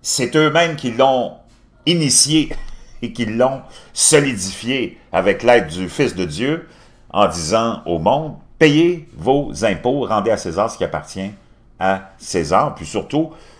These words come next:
si on vous frappe la joue droite, ben, tendez la joue gauche, là, vous autres. Donc, on voit que c'est cette industrie-là, qui est encore très puissante aujourd'hui, euh, va de pair avec l'industrie de la politique.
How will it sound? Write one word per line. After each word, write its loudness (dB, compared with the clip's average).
si -2
on 4
vous -6
frappe 0
la 2
joue -6
droite, -2
ben, -4
tendez 0
la 2
joue -6
gauche, -2
là, -4
vous -8
autres. -6
Donc, 6
on 8
voit 4
que -6
c'est 0
cette -10
industrie-là, -2
qui -10
est -2
encore 4
très 0
puissante -4
aujourd'hui, -8
euh, -10
va 4
de 2
pair 2
avec -4
l'industrie -4
de -4
la -6
politique. -14